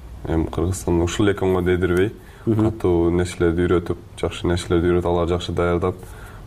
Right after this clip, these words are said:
Speaker 1: Оюндарда жакшы ийгиликтерге жеткизиш керек.
Speaker 2: Москва, Красноярсктагы командаларды эске алсак, баягы Көкбөрү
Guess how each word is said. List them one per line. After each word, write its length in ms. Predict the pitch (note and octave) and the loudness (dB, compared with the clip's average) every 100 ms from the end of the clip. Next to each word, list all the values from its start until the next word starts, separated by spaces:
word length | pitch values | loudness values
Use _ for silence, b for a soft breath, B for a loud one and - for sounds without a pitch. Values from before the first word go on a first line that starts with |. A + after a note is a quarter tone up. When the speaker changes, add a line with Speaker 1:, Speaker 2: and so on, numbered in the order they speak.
| - - | -12 -6
Speaker 1:
Оюндарда 640 | A#1+ E2+ F#2 F2 E2 E2+ | 0 2 2 2 2 2
жакшы 340 | E2+ E2 - F2+ | 0 -2 -2 0
ийгиликтерге 560 | F2+ F2+ F2+ E2 E2+ E2 | 2 0 -2 0 2 2
жеткизиш 400 | F2 - - - | 0 -2 -10 -2
керек. 220 | F2 F2 - | 0 -2 -4
Speaker 2:
Москва, 600 | D#2+ E2+ G#2 B2 - B2 A#2 | -6 0 0 0 0 0 2
Красноярсктагы 1000 | A#2+ A2+ A#2+ A2+ - A2+ G#2+ G#2+ G2+ F2 | -2 0 0 0 0 0 2 2 2 0
командаларды 540 | A2 A2+ G#2+ G#2 G#2 | 0 2 2 2 2
эске 180 | G2+ A#2 | 0 0
алсак, 340 | G#2 D3 - F2 | 0 0 -2 -2
баягы 240 | F#2 E2+ - | 0 -2 -2
Көкбөрү 500 | A#2 A2 A#2 A2+ G#2+ | 0 2 4 4 4